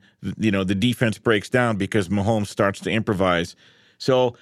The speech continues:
I would just say this: that we're gonna get to our predictions at the end of the show, but I, you know, believe that Tampa, that, uh, Kansas City's met their match. And we'll get into that as the show goes on. But before we do, Fez,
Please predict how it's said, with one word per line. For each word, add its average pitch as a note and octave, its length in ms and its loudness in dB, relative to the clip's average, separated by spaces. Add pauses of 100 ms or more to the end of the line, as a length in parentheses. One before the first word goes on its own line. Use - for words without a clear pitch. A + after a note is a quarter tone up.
(240)
I F3 160 6
would A3 140 4
just F3+ 180 -2
say D#3 220 2
this: A#2+ 420 -2
that A2+ 380 2
we're C#3+ 120 2
gonna F#3 120 0
get G3 140 2
to G3 80 2
our F3 100 2
predictions C#3 560 0
at A2+ 160 2
the A2 140 0
end A#2+ 100 0
of A2 80 0
the G#2 60 -2
show, F2+ 440 0 (400)
but A#2+ 340 2
I, D3 460 2 (140)
you C#3 100 -2
know, A2+ 300 0 (440)
believe A#2+ 800 2 (340)
that A2 340 2 (480)
Tampa, C3 320 0
that, A2+ 340 0
uh, A2 240 2 (520)
Kansas A#2 300 0
City's A#2 220 0
met A#2+ 180 0
their A2 80 0
match. G2 300 0
And A#2 80 2
we'll C#3+ 80 2
get A#3 180 2
into E3+ 180 2
that C#3 220 2
as A#2+ 140 -2
the A2 80 -4
show C3+ 240 2
goes A#2 260 0
on. A2+ 180 0
But G#2 100 -4
before F#3 200 -2
we D#3+ 140 2
do, B2+ 200 -2
Fez, C#3+ 400 -2